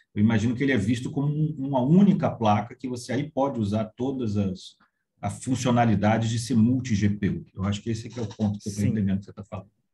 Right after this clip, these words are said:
Speaker 2: Isso, também tem isso. É, mas, claro, tem multi-G P U que possibilita não só rodar um teste aqui, um teste em outro, um teste em outro, com várias pessoas rodarem coisas diferentes sem precisar ficar esperando em fila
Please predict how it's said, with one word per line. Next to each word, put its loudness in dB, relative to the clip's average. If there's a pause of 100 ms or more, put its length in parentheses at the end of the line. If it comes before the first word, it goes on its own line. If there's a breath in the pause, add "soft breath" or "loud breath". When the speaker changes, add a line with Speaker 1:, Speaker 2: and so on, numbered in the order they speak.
(500)
Speaker 2:
Isso, -6
também -2
tem -4
isso. -8 (640)
É, -6
mas, -6
claro, -2 (160)
tem -2
multi-G -4
P -4
U -2
que -16
possibilita -4
não -4
só -2
rodar -2
um -6
teste -2
aqui, -8
um -4
teste -4
em -2
outro, -4
um -10
teste -6
em -4
outro, -10
com -6
várias -2
pessoas -8
rodarem -4
coisas -4
diferentes -6
sem -12
precisar -8
ficar -6
esperando -6
em -10
fila -8